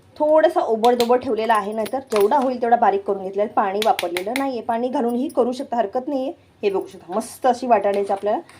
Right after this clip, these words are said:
बारीक पेस्ट करून घ्यायची. तर हा वाटाणा आता आपण काय करतो, ग्रेव्ही बघू शकता, मस्त अशी तिला तेल सुटलेलं आहे, एकदम मस्त लाल झणझणीत झाली. तर त्याच्यामध्ये आता हे आपल्याला वाटाण्याचं जे वाटण करून घेतलेलं आहे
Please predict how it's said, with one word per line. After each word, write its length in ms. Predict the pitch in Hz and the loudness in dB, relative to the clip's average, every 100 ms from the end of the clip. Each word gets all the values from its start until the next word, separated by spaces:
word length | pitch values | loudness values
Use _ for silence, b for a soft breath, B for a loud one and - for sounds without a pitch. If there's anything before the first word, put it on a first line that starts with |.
| B - | B 2
बारीक 240 | 180 175 - | 2 4 -2
पेस्ट 240 | 175 - | -8 -6
करून 200 | - 175 | -4 -2
घ्यायची. 380 | 170 180 151 165 - - _ - - - _ _ | -2 -4 -8 -10 -12 -14 _ -20 -20 -20 _ _
तर 80 | 220 208 | -8 2
हा 160 | 247 | 4
वाटाणा 260 | 277 262 247 | 6 6 4
आता 80 | 233 | 2
आपण 180 | 233 | 0
काय 140 | 226 214 | -2 -2
करतो, 320 | 220 - _ _ _ _ 214 | -4 -10 _ _ _ _ 0
ग्रेव्ही 400 | 240 233 285 262 | 6 8 6 4
बघू 240 | 233 202 | 4 2
शकता, 200 | 202 - | -2 -4
मस्त 400 | 214 220 - - | -4 -4 -6 -2
अशी 160 | 226 233 | -2 -2
तिला 140 | 240 233 | -2 -2
तेल 340 | 240 226 214 | 0 0 0
सुटलेलं 420 | 214 233 220 220 | -2 -6 2 2
आहे, 120 | 220 202 | 2 -2
एकदम 220 | 226 220 | -6 -8
मस्त 300 | 214 - 247 | -10 -8 -8
लाल 340 | 214 208 214 214 | -6 -6 -8 -10
झणझणीत 480 | 175 185 202 226 226 | -14 -14 -12 -12 -10
झाली. 240 | 247 403 - B B B - | -8 -8 -10 B B B -10
तर 40 | |
त्याच्यामध्ये 500 | 226 - 254 240 233 | -8 -6 -4 -2 -2
आता 100 | 233 | -4
हे 140 | 233 220 | -6 -6
आपल्याला 340 | 214 220 214 | -6 -4 -4
वाटाण्याचं 520 | 214 175 180 190 208 208 | -4 -6 -6 -10 -8 -6
जे 140 | 214 | -4
वाटण 340 | 196 160 208 | -4 -6 -6
करून 280 | 214 226 233 | 0 0 2
घेतलेलं 360 | 233 277 247 247 | 0 0 -2 -2
आहे 220 | 214 202 | -4 -10